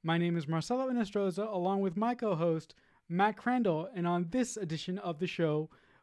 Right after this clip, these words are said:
we'll be talking about Fringe, Season two, Episodes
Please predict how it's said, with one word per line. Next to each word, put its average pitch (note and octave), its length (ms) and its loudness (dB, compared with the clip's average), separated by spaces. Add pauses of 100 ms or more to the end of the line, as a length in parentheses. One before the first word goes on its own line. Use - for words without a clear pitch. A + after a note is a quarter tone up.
we'll F#3+ 180 6
be A3+ 120 2
talking G#3+ 400 2
about D#3+ 380 0 (180)
Fringe, F#3 720 0 (240)
Season F3 380 2
two, C4+ 420 0 (420)
Episodes F#3 840 0